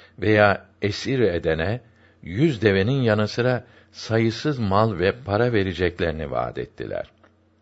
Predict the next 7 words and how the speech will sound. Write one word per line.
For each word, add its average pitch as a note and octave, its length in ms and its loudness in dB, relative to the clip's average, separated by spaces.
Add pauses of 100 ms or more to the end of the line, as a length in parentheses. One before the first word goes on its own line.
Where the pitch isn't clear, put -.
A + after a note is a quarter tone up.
(680)
Bu G3+ 120 4
haber G#2+ 400 2 (380)
Süraka B2 680 0
bin G#2 120 0
Malik'in F#2 540 -2
mensup D2+ 560 -6
olduğu F2+ 500 -4